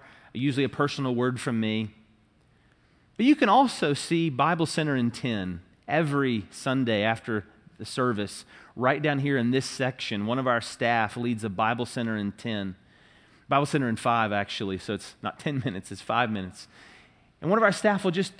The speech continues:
answer your questions. Say, "Hey, here's some material. Here's some answers to your questions. You can stay longer than five minutes if you want." Let's be committed. Let's be vulnerable like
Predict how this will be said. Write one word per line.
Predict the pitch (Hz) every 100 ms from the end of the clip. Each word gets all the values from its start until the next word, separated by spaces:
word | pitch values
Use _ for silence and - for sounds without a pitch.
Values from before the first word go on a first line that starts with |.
| -
answer | 196 196
your | 202
questions. | 196 196 180 - 214 190
Say, | -
"Hey, | 151 185
here's | 131 160 160
some | - - -
material. | 151 - 170 175 175 175 - - -
Here's | - 180
some | - 151 -
answers | 160 165 160
to | -
your | 147
questions. | 135 151 143 156 139
You | 147
can | 135
stay | - 139
longer | 143 139 139
than | 127
five | 123 135 131 127
minutes | 123 117 123
if | -
you | 110
want." | 101 104 101 95 95 - _ _ _ _ _ _ -
Let's | 156
be | -
committed. | 180 - 135 147 151 101 87 104 - _ _ _ _ _ _ _ _ _ _ - -
Let's | 165 -
be | 165
vulnerable | 208 147 165 185 208 175 139 123 120
like | 120 135 143